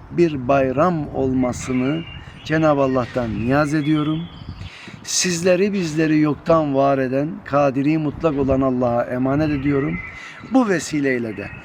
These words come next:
içinde bulunmuş olduğumuz bu Kurban Bayramımızın hayırlara vesile olmasını, o vesileleri de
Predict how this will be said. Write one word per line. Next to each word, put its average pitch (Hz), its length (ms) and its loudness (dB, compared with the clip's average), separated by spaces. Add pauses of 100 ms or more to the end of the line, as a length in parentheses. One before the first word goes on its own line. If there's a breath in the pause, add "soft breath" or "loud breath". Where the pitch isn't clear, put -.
(800 loud breath)
içinde 202 420 2
bulunmuş 180 400 2
olduğumuz 151 520 0
bu 214 80 0
Kurban 160 520 0
Bayramımızın 135 840 0 (120)
hayırlara 160 840 2
vesile 151 380 2
olmasını, 135 720 0 (840 loud breath)
o 247 200 4
vesileleri 202 800 2 (120)
de 160 140 2